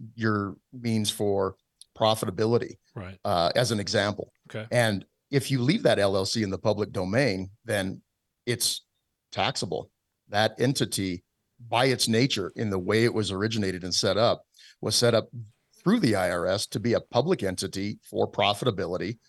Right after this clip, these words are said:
Speaker 1: And if there's profitability, then there's gonna be taxation.
Speaker 2: Right.
Speaker 1: And so,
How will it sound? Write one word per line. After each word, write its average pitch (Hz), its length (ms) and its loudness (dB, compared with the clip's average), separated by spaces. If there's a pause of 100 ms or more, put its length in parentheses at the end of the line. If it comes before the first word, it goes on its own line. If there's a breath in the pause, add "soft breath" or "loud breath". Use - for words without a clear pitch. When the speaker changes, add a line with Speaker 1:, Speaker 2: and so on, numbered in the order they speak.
(140)
Speaker 1:
And 98 140 -2
if 98 100 -2
there's 113 160 0
profitability, 107 840 0 (200)
then 98 120 -8
there's 92 160 -6
gonna 85 140 -6
be 85 100 0
taxation. 98 720 0
Speaker 2:
Right. 92 280 -12 (300)
Speaker 1:
And 110 100 -2
so, 110 440 4